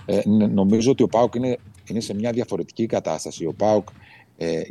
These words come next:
και από πέρσι και φέτος, ε, μ-, με τον, ε, Λουτσέσκου προσπαθεί, ε, να βάλει, ε, ε, και νέους παίχτες,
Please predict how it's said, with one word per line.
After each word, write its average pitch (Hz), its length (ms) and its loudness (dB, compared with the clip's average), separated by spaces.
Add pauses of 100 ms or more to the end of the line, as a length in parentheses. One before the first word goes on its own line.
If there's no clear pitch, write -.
και 117 160 -2
από 104 200 -4
πέρσι 98 440 -4
και 110 160 -4
φέτος, 98 600 -4 (380)
ε, 85 340 -6 (140)
μ-, 82 600 -10
με 80 240 -4
τον, 80 240 -4
ε, 78 200 0
Λουτσέσκου 101 560 0
προσπαθεί, 95 640 -4 (400)
ε, 90 500 -6
να 87 200 -4
βάλει, 120 460 0 (420)
ε, 92 260 -8 (640)
ε, 90 220 -6 (160)
και 127 140 0
νέους 131 320 2
παίχτες, - 580 -4